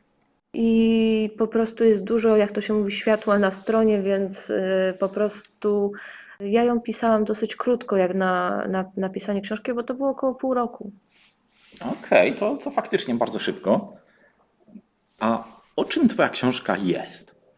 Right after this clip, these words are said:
Speaker 2: Dla, dla kogoś, kto, kto jej nie czytał, dla, dla kogoś, kto słyszy o niej teraz, e, po raz pierwszy w czasie tego podcastu,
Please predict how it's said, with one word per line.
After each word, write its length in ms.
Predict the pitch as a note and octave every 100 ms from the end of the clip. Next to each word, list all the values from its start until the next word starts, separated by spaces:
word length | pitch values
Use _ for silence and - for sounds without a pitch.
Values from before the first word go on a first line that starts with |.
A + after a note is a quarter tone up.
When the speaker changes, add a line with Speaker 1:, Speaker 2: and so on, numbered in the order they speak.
| - - -
Speaker 2:
Dla, 420 | G#2 A2 A2 A2
dla 180 | A2+ A#2+
kogoś, 320 | A#2+ F#3 E3
kto, 400 | - - C3 B2
kto 140 | A#2+ B2
jej 140 | A2
nie 140 | A2 G#2+
czytał, 540 | E2 - E2 G2+ A2+
dla, 400 | G#2 G2 F#2+ F#2+
dla 220 | G2 G2
kogoś, 300 | - G#2 G2+
kto 200 | - G2
słyszy 340 | - G2+ - G2
o 60 |
niej 160 | G2 F#2
teraz, 480 | F#2 F#2 F#2 - A2 G2 G2
e, 40 |
po 140 | F#2 F#2+
raz 160 | F#2
pierwszy 380 | - F2+ - F2
w 60 | -
czasie 440 | E2+ - F2 F2+ - -
tego 200 | F#2 -
podcastu, 680 | - - E2+ - B2+ -